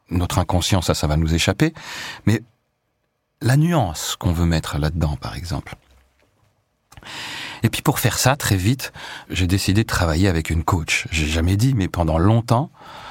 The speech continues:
en fait, j'avais été aux États-Unis en quatre-vingt-dix-huit et là, j'ai découvert le travail avec la coach. Et ici, en France, les gens avaient peur de la coach parce qu'ils, inconsciemment, ils ont l'impression de se faire déposséder. Alors qu'en fait, la coach, c'est comme un, un entraîneur qui prépare son athlète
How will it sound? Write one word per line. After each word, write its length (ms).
en 20
fait, 140
j'avais 200
été 120
aux 60
États-Unis 400
en 20
quatre-vingt-dix-huit 680
et 60
là, 100
j'ai 100
découvert 380
le 80
travail 260
avec 120
la 80
coach. 240
Et 80
ici, 300
en 80
France, 400
les 100
gens 180
avaient 160
peur 200
de 60
la 100
coach 220
parce 120
qu'ils, 160
inconsciemment, 600
ils 220
ont 40
l'impression 340
de 40
se 80
faire 180
déposséder. 600
Alors 180
qu'en 140
fait, 260
la 140
coach, 400
c'est 200
comme 220
un, 280
un 140
entraîneur 680
qui 140
prépare 460
son 180
athlète 420